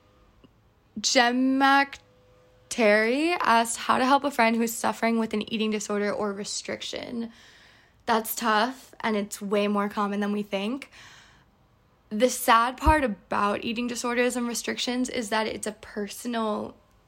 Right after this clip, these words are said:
issue that you are just a witness to, and oftentimes when someone is in the depths of an eating disorder or restriction, they're not gonna wanna talk about it. You know, you could say that you think they have a problem, and they're gonna say, "No, I don't."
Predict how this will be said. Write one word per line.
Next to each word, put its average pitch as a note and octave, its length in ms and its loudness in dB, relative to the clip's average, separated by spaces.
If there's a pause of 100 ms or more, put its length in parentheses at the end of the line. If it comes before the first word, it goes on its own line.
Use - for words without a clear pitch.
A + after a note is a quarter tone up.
(120)
issue C#4 680 -2 (480)
that A3 540 0
you A3 420 -4
are A3 140 -2
just G#3+ 300 -4
a G3+ 40 0
witness G#3 560 -4
to, C4+ 220 0
and A3 220 -2
oftentimes A3+ 680 -2
when G#3+ 140 -4
someone G#3 380 -4
is G3 220 -6
in G#3 120 -2
the G#3 40 -2
depths F#3+ 360 -6
of G3 60 -8
an G3 100 -8
eating G3 200 -8
disorder G#3 460 -4
or G#3 160 0
restriction, A3+ 720 -6 (460)
they're G#3+ 380 0
not D4 180 4
gonna B3 180 0
wanna G3+ 240 -2
talk F#3+ 300 -8
about - 260 -10
it. - 240 -6
You A3 140 -4
know, G#3 80 -2
you G3+ 260 -6
could G#3 160 -8
say G#3 520 -4
that G3 380 -6 (640)
you G#3 180 -4
think G3+ 220 -4
they G3+ 80 0
have G3+ 160 0
a G3 40 -8
problem, G#3 560 2
and A#3 180 0
they're B3 100 0
gonna B3 160 -2
say, B3+ 160 -2
"No, A3 180 0
I B3 80 0
don't." G#3+ 480 -2